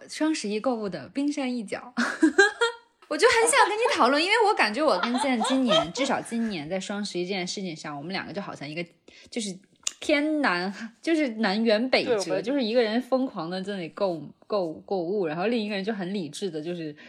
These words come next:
Speaker 1: 只买一些生活必需品。
Speaker 2: 我其实，对，而且是，生活必需品也不是因为双十一了。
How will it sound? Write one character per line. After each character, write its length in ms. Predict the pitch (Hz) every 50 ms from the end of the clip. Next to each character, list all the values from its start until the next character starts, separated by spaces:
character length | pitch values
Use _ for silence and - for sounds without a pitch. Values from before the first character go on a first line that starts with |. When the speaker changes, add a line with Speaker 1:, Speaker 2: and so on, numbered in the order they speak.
| -
Speaker 1:
只 120 | - - 196
买 200 | 202 196 151 -
一 20 |
些 160 | - - 185
生 240 | 185 - 208 202 202
活 160 | 175 170 160
必 180 | 160 - 175 156
需 220 | 151 - - 165
品。 240 | 156 - - 165 - -
Speaker 2:
我 120 | - 196 196
其 200 | 196 - - 208
实， 180 | - 240 226
对， 360 | 220 - 269 254 233 208 175 147
而 140 | 117 -
且 160 | 330 - 403 311
是， 160 | - - - -
生 200 | - - 370 381
活 140 | 330 311
必 160 | - - 269 240
需 160 | - 269 262
品 160 | - 247 240
也 100 | 247 233
不 140 | - - 175
是 160 | - 254 247
因 80 | 233 233
为 140 | 254 233
双 240 | - - 214 202 208
十 260 | 214 - - - -
一 240 | - - 151 156 156
了。 180 | 151 147 143